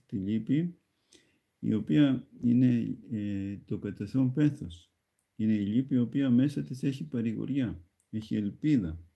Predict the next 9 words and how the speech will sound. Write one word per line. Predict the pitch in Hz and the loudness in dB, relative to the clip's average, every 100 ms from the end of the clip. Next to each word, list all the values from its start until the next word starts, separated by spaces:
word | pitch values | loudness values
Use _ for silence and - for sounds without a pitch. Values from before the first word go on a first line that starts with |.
| _ _ _ _ _ _ | _ _ _ _ _ _
Αυτή | - 101 - | -8 -6 2
η | 135 | 4
λύπη | 127 147 147 139 202 - _ _ _ _ _ _ | 6 4 2 0 0 -8 _ _ _ _ _ _
δεν | 127 131 | -4 0
κάνει | 117 101 | 0 0
κακό | 87 92 90 | -2 -6 -6
στον | 95 - 90 | -8 -6 -4
άνθρωπο. | 85 85 - - 82 _ _ _ _ _ _ _ _ _ _ _ _ _ _ _ _ _ _ _ _ | -6 -8 -14 -16 -20 _ _ _ _ _ _ _ _ _ _ _ _ _ _ _ _ _ _ _ _
Ε, | 107 104 104 101 98 | -4 -2 0 0 -2